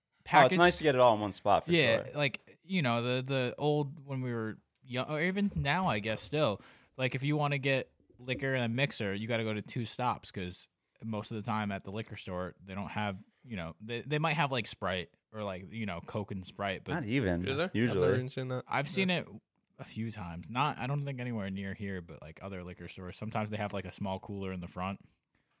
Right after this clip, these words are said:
Speaker 2: But for the most part, having to go to, like, three different locations sucks.
Speaker 1: Yeah, fuck this liberal state.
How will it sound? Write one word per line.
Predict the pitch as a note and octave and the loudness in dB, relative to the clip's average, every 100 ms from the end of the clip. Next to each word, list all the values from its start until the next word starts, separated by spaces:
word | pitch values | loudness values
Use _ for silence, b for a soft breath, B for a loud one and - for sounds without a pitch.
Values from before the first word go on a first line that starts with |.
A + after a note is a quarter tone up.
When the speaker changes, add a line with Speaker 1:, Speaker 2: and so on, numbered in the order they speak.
| _ | _
Speaker 2:
But | - G2 F#2 - - | 0 2 2 -2 -14
for | A#2+ | -6
the | A2+ | -2
most | B2 - | 0 0
part, | G#2 F2+ | -2 -2
having | G2 G2 G#2 | -4 -4 -6
to | G#2+ | -6
go | G#2 G2+ F2+ | -6 -6 -6
to, | - F2+ | -8 -8
like, | D#2+ E2 - - | -8 -12 -16 -18
three | G2+ G2 G2 - | -10 -8 -8 -14
different | G2+ G2 | -12 -10
locations | F2 F2 F2 F#2 F#2+ G2 - _ | -10 -10 -8 -8 -8 -8 -10 _
sucks. | - - - | -14 -12 0
Speaker 1:
Yeah, | D3+ A2+ | 6 6
fuck | - F3+ E3+ - | 8 6 6 2
this | A2+ | -2
liberal | G#2 F#2 D#2 | 0 0 -2
state. | - E2 E2 | -6 -6 -6